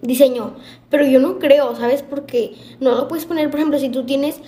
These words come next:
eh, tu de esta de maquillaje, tu bolsita de maquillaje se te va a romper, o sea, horrible. Entonces yo no creo que sea el diseño, pero bueno. Ok, se me pasó el rubor, pero bueno, o sea, no me voy a poner rubor, me voy a poner Benetint.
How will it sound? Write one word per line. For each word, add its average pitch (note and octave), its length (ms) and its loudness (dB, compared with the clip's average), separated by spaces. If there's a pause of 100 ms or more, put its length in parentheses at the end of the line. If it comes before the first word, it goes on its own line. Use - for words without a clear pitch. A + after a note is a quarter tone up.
(360)
eh, C4 220 -2
tu C4 220 -4
de B3+ 80 4
esta B3+ 180 -2
de D#4+ 80 -4
maquillaje, B3+ 480 -4
tu C#4 100 -10
bolsita A#3+ 300 -4
de D4+ 60 0
maquillaje C#4 440 -2
se C#4 80 -4
te B3+ 100 -4
va G#3+ 120 -2
a G#3 40 -8
romper, A#3 800 -4
o G#3 80 -10
sea, A3 160 -8
horrible. A3 460 -4
Entonces G3+ 400 -10
yo B3+ 80 4
no C#4 100 0
creo D4+ 220 -6
que - 60 -16
sea F4 120 -6
el D#4 80 -4
diseño, - 460 -8
pero G#3+ 180 -10
bueno. G3+ 200 -12 (600)
Ok, D4 220 2 (120)
se D4+ 100 -4
me C#4 120 0
pasó C#4 360 -2
el C#4 120 -2
rubor, F4 680 -4 (520)
pero C#4 220 2
bueno, C4 480 -2
o C4+ 140 0
sea, D4 160 0
no C#4+ 100 0
me C#4+ 60 0
voy C#4+ 80 2
a D4 60 -4
poner D#4+ 200 -4
rubor, C#4+ 220 2
me B3+ 60 -2
voy A#3+ 100 -4
a A#3+ 40 -14
poner C4+ 280 0
Benetint. G#3+ 500 -4